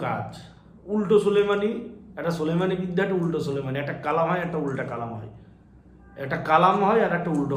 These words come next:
কালাম হয়। উল্টো কালামের কাজ বেশি হয়, সুলেমানি বিদ্যা থেকে উল্টো সুলেমানি বিদ্যা বেশি কাজ হয়। এই তদ্রূপে বিদ্যা হচ্ছে উল্টো সুলেমানি বিদ্যা। এইসব এর কাজ খুব, খুব, খুব দ্রুত হয়, খুব দ্রুত হয়।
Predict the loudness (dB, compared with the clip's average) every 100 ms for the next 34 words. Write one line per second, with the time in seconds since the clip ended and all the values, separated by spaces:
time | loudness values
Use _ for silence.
0 | -4 -4 -4 -4 -2 -2 -4 -4 -4 -4
1 | -4 -6 -6 -8 -6 -8 -10 -4 0 0
2 | 0 -2 -2 -2 -4 -4 -4 -4 -4 -4
3 | -4 -6 -6 -6 -6 -6 -8 -8 -10 -14
4 | -18 -20 -20 -20 -20 -4 -2 0 0 0
5 | -2 -4 -4 -4 -4 -4 -4 -4 -4 -4
6 | -4 -6 -6 -6 -4 -2 -2 -2 -4 -4
7 | -6 -6 -4 -4 -6 -8 -10 -12 -10 -8
8 | -8 -6 -2 -2 -2 -4 -8 -8 -10 -12
9 | -12 -10 -8 -8 -10 -10 -10 -12